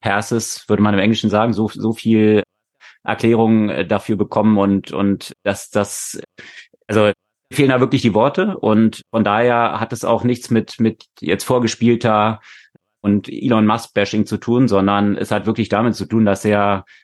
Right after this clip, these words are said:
glaube ich, sich wirklich mal einweisen müsste und, und mal checken müsste,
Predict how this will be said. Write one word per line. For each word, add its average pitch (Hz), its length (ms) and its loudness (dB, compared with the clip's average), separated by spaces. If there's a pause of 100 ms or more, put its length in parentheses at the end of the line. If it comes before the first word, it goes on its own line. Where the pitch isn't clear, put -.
(240)
glaube 101 200 2
ich, 113 80 2
sich - 380 -2
wirklich 120 300 0
mal 92 120 2
einweisen 95 460 0
müsste 127 400 -2
und, 98 300 0
und 104 240 0
mal 98 220 0
checken 113 300 -2
müsste, - 280 -2